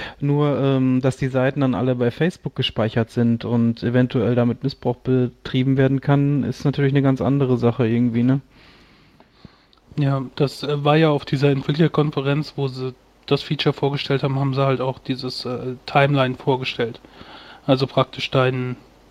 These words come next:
Speaker 2: dein Leben, äh, auf deiner Facebook-Seite.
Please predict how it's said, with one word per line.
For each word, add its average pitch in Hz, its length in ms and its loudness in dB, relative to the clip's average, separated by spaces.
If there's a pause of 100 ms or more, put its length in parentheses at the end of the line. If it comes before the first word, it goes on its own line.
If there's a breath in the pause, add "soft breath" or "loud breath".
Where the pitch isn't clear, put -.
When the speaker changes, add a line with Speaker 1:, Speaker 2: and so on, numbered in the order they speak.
(120)
Speaker 2:
dein 127 240 0
Leben, 143 640 2 (320)
äh, - 20 -20
auf 143 460 0
deiner 135 260 2
Facebook-Seite. 127 800 -2